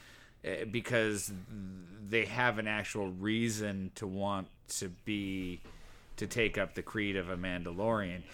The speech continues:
Even if you get this, Boba Fett comes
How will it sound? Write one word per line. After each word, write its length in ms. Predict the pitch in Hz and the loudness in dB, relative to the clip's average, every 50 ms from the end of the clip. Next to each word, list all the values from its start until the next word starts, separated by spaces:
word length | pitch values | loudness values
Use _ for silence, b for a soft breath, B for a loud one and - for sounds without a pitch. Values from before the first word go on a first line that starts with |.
| B B B B | B B B B
Even 320 | 127 139 156 170 170 165 | 4 6 8 8 6 6
if 220 | 156 143 127 - - | 4 4 2 4 2
you 100 | 131 123 | 2 2
get 300 | 107 104 123 127 117 123 | 4 4 4 4 2 0
this, 300 | - 113 110 101 - - | 0 0 2 2 0 -4
Boba 460 | 113 104 92 117 120 131 127 123 113 | -4 -2 2 4 4 6 6 4 2
Fett 360 | - - - 123 123 120 - - | 2 6 6 6 6 6 2 -2
comes 400 | - 120 113 110 107 101 - | 0 2 2 2 2 0 -2